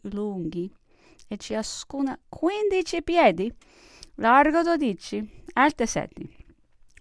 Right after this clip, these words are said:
Un brutto tappeto ne copre il tavolato ed entrambi sono tappezzati da raciti nanchini. Nella camera da letto A, vedessi a destra,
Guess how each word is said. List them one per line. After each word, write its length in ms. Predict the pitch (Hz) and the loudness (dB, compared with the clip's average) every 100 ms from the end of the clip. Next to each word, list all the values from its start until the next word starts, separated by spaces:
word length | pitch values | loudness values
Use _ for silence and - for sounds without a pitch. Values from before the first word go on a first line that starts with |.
| - | -4
Un 220 | 160 185 | -2 -2
brutto 520 | 175 170 185 - 196 | -4 -6 -6 -6 -8
tappeto 680 | - 185 - 165 - - 160 | -6 -8 -6 -8 -8 -10 -6
ne 220 | 170 170 | -4 -6
copre 580 | - 160 156 _ - 160 - - - - | -6 -8 -8 _ -16 -16 -16 -20 -20 -18
il 260 | - 214 220 - | -8 -6 -6 -6
tavolato 960 | 185 180 180 165 - - - - - | -4 -2 -4 -6 -10 -16 -18 -18 -16
ed 280 | - 196 185 - - _ - | -6 -4 -4 -10 -20 _ -2
entrambi 960 | 170 170 160 175 147 143 143 220 285 | 0 0 -2 -6 -4 -4 -4 -6 -6
sono 840 | - - - - 143 143 151 262 277 _ | -10 -16 -14 -8 -6 -4 -4 -6 -10 _
tappezzati 1040 | - 143 - 196 - - 160 - - 196 202 | -10 -10 -8 -10 -8 -10 -12 -16 -14 -12 -10
da 240 | 151 151 - - _ | -8 -10 -12 -20 _
raciti 760 | - 165 131 - - 214 - 156 - | -10 -8 -8 -8 -10 -8 -10 -12 -8
nanchini. 520 | 202 220 - 330 170 _ _ - - _ | -6 -6 -8 -8 -8 _ _ -20 -20 _
Nella 400 | - 214 277 294 | -6 -2 0 0
camera 400 | - 247 247 240 | -2 -2 0 0
da 180 | 233 226 | 0 0
letto 320 | 220 220 - | 0 -4 -4
A, 280 | 226 190 185 - _ | -4 -4 -6 -10 _
vedessi 680 | - 202 - 170 - - 175 | -12 -10 -10 -12 -12 -12 -6
a 140 | 185 | -6
destra, 520 | 208 175 175 - - | -6 -8 -10 -14 -14